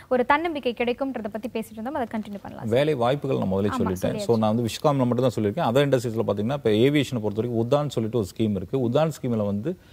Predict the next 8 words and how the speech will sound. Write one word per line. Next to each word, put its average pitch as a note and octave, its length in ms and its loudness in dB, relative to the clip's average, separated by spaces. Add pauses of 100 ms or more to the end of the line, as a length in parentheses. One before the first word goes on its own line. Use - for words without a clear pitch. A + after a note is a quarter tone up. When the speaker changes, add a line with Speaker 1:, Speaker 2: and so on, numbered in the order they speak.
(300)
Speaker 2:
ஆ, G2+ 120 0 (300)
அந்த G#2 160 2
ஸ்கீமோட E3 580 6
ட்ரீம் D3 400 4
என்னன்னு - 220 0
பாத்தீங்கன்னா, A2 420 0
சாமானிய D#3 400 2
மக்களும் B2+ 380 0